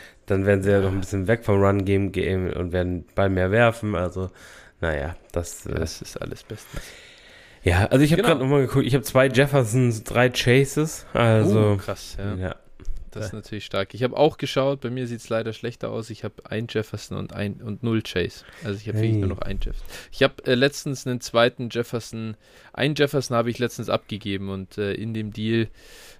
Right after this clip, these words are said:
Speaker 2: äh, aber n-, also da bin ich für n-, für, ich glaube für Lamar,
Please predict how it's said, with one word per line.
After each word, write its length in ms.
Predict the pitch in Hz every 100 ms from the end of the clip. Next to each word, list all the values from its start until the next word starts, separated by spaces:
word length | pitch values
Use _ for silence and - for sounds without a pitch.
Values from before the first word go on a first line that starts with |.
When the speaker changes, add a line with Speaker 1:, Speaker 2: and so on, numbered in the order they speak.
| _ -
Speaker 2:
äh, 80 | 98
aber 560 | 101 101 98 98 98
n-, 300 | 95 92 92
also 240 | - 104 98
da 80 | -
bin 140 | 123
ich 80 | -
für 120 | 113
n-, 280 | 107 101 -
für, 240 | - -
ich 280 | 101 - - -
glaube 320 | 107 123 120
für 180 | - 107
Lamar, 600 | 104 98 98 104 104